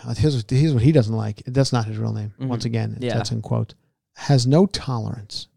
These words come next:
Speaker 2: Mm-hmm.
Speaker 1: for racism," William says. Since William is a black, he's a black man.
Speaker 2: Okay.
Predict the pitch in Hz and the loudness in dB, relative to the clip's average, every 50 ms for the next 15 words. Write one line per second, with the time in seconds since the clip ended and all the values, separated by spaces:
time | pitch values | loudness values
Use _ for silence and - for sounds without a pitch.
0 | _ _ 139 147 131 120 107 101 104 - 123 117 113 110 110 107 - - 117 110 | _ _ -8 -6 -6 -6 -8 -10 -8 -6 -4 -2 -2 -2 -2 -4 -4 -8 -8 -8
1 | 113 107 - _ _ _ _ _ _ _ _ _ _ _ 127 123 117 113 113 110 | -8 -10 -14 _ _ _ _ _ _ _ _ _ _ _ 0 2 2 2 0 -2
2 | - - - 110 107 - - _ _ _ _ _ _ _ _ - 151 143 - - | -4 -4 -4 -4 -4 -6 -10 _ _ _ _ _ _ _ _ -2 0 2 4 6
3 | 160 156 151 143 123 120 113 117 123 123 123 123 120 - 143 131 120 123 120 110 | 6 6 6 6 4 4 2 2 2 2 2 2 0 2 2 2 4 4 4 2
4 | 110 - - - - 85 110 - 131 139 151 170 - - 135 101 113 | 2 -2 -8 -10 -10 -10 -10 -6 -4 -2 -2 -2 -4 -6 -6 -6 -6